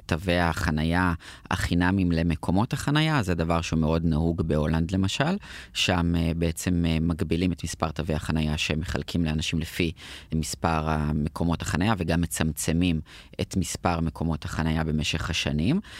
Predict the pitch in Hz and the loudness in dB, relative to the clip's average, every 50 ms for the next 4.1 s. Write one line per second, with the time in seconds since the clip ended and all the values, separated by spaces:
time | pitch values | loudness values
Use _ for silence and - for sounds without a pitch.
0 | - - - - 95 85 113 120 123 120 98 110 107 98 92 87 - - 98 98 | -16 -10 -4 -4 -2 0 0 0 0 2 0 0 0 2 0 -2 0 0 0 0
1 | 92 - 90 80 90 95 92 82 80 80 80 78 73 69 78 78 73 - 80 87 | 2 0 0 2 2 2 2 2 0 0 0 0 0 -2 -2 -2 -2 0 0 0
2 | 82 80 - 80 80 78 - 82 82 80 78 78 76 76 78 80 76 69 69 71 | -2 -2 -2 -2 -2 0 0 0 0 2 0 0 0 0 0 0 -2 0 -2 -2
3 | 80 82 80 - - 170 - - - - - - 85 76 73 76 - - 143 165 | -2 -2 -2 0 -2 -2 -2 -4 -10 -10 -8 -6 -4 -2 -2 -2 -2 -2 -2 0
4 | 165 165 | 0 0